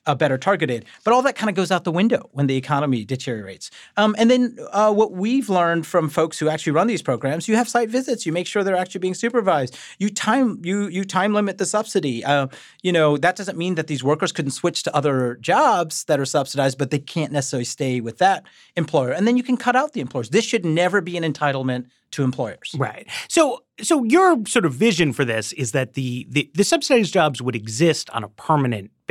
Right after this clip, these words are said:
Speaker 2: basis, but the scope of the program could shift with the state of the economy, right?
Speaker 1: The subsidized jobs program would exist on a permanent basis.
Speaker 2: Right.
Speaker 1: Specific p-, subsidized jobs wouldn't in, in,
Speaker 2: Sure,
Speaker 1: in theory,
Speaker 2: sure,
Speaker 1: right?
Speaker 2: right. So the idea is that i-, instead of what we had with the emergency fund, which is like,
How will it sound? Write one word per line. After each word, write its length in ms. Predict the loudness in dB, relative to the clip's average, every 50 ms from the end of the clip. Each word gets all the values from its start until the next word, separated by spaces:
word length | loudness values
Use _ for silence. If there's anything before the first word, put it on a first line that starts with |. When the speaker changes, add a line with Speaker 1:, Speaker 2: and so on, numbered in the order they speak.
| -2
Speaker 2:
basis, 560 | -2 -2 -6 -8 -10 -12 -14 -12 -10 -10 -12 -12 -16 -18 -20 -20 -12 0
but 200 | 0 0 0 2 0 -2
the 80 | -2 -2
scope 520 | -2 -6 -6 -6 2 2 2 2 2 0
of 100 | -4 -4 -4
the 100 | -6 -10
program 720 | -8 -4 -2 -2 -2 -4 -8 -14 -14 -14 -14 -16 -16 -16 -6 -6
could 180 | -6 -6 -6
shift 480 | -8 -2 -2 -2 -2 -2 -8 -20 -20 -4 -2
with 100 | -2 -2 -2
the 40 | -6
state 260 | -4 -4 -4 -4 -4
of 80 | -6 -10
the 60 | -12 -14 -10
economy, 420 | -12 -12 -12 -12 -20 _ -20 _ -14 -10 -10
right? 140 | -10 -10 -2 0
Speaker 1:
The 80 | 0 0
subsidized 440 | 2 0 0 0 2 -2 -2 2 2 2
jobs 160 | 2 0 -2 -12 _ -10 -4 2
program 420 | 2 2 4 4 2 2 2 2
would 120 | 0 0 -2
exist 320 | -2 0 -2 -2 0 2
on 80 | 0 0
a 60 | 2 0 0
permanent 260 | 0 0 0 -2 -4
basis. 240 | -2 4 4 4 4
Speaker 2:
Right. 80 | 4 0 -2 -2
Speaker 1:
Specific 320 | -2 0 2 2 0 2 0
p-, 120 | -2 -4 -2 -4
subsidized 300 | -4 0 0 -2 0 0 0
jobs 160 | -2 -2 -2 -6 -16 _
wouldn't 540 | -10 -10 -4 2 4 4 4 4 0 -4 -4
in, 180 | -10 -12 -12 -12 -4
in, 100 | 0 2 2 2
Speaker 2:
Sure, 180 | 4 4 4
Speaker 1:
in 40 | 2
theory, 120 | 2 0
Speaker 2:
sure, 100 | 0 0
Speaker 1:
right? 100 | 0 0 -2 -4
Speaker 2:
right. 100 | -4 _ _
So 120 | -2 0 2
the 120 | 4 4
idea 200 | 2 4 2 2
is 100 | 2 4
that 120 | 4 2 2
i-, 160 | 2 0 -4 0 0 0
instead 200 | 2 4 2 2
of 60 | 4 4 2
what 80 | 2
we 120 | 2 -2 0
had 300 | 0 0 0 0 -2 -4 -6
with 80 | -8 -6
the 40 | -4 0 2
emergency 380 | 4 4 4 2 0 0 -2
fund, 260 | 0 2 2 2 2 0 0 -2
which 120 | -2 -2 -4
is 100 | -6 -4
like, 320 | -4 -4 -4 -4 -6 -10